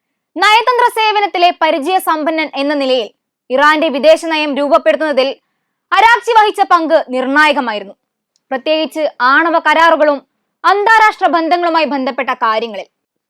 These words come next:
ഇറാന്റെ വിദേശകാര്യ മന്ത്രാലയത്തിൽ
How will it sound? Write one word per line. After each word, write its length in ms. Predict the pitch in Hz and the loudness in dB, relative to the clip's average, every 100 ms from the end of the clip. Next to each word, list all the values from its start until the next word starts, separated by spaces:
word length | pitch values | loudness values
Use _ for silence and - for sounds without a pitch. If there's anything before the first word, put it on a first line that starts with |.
| - | -4
ഇറാന്റെ 540 | 381 440 466 466 453 370 | 2 4 4 4 2 2
വിദേശകാര്യ 760 | 269 320 403 403 403 392 392 | -2 0 0 0 2 4 4
മന്ത്രാലയത്തിൽ 760 | 370 349 339 339 330 302 269 220 | 2 0 2 2 4 0 -2 -10